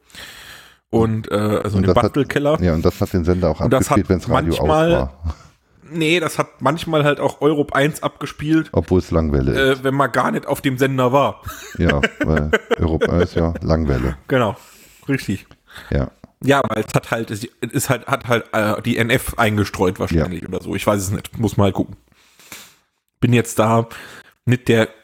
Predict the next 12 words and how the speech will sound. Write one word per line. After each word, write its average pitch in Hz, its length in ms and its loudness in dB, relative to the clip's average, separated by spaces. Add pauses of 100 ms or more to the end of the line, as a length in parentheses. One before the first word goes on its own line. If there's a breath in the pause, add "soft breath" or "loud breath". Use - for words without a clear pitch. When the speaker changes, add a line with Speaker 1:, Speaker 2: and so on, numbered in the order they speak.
(120)
Speaker 1:
übelste 123 500 4
Fachmann, 98 380 2
was 92 140 0
das 87 180 -2
angeht. 80 360 -8
Speaker 2:
Nee, 113 140 4
aber 92 220 2
wer 110 140 4
der 147 100 4
Fachmann 127 400 -2
ist, - 160 -2
das 110 80 2